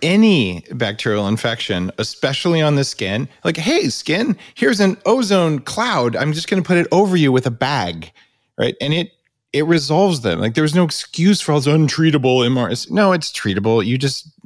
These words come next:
you know, you're looking for a drug, right? And sometimes drugs are awesome, but in that case, uh, in my house, the first, and my wife is an E R doctor, right? <laughs> So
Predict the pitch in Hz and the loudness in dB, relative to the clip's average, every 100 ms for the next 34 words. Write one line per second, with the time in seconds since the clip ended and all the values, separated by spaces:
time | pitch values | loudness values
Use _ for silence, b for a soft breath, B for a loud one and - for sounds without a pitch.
0 | - - 85 113 110 104 101 90 80 - | -20 -12 -8 -4 -4 -2 -4 -2 -4 -6
1 | 65 58 - B B B B B 92 90 | -6 -8 -12 B B B B B -6 -6
2 | - 85 87 90 - - 107 113 107 98 | -4 -4 -4 -4 -10 -6 -4 -2 -4 -2
3 | 104 101 92 - 120 - 69 92 B B | -4 -2 -6 -2 -2 -2 -6 -8 B B
4 | B B 98 95 - 101 104 101 - 92 | B B -6 -6 -6 -2 -2 -2 -4 -4
5 | 87 - - - _ - - - _ _ | -4 -8 -12 -16 _ -16 -14 -16 _ _
6 | 113 104 107 113 98 78 67 - - - | -2 0 0 -2 -2 -4 -4 -8 -14 -6
7 | 95 - 101 95 - - 92 - 85 82 | -6 -2 -4 -2 -6 -6 -8 -8 -8 -6
8 | 87 92 85 82 78 71 69 69 - 50 | -6 -6 -6 -4 -4 -4 -6 -8 -8 -8
9 | 73 - - - - - - - - 143 | -8 -10 -14 -20 -20 -14 -12 -6 -2 0
10 | - | 0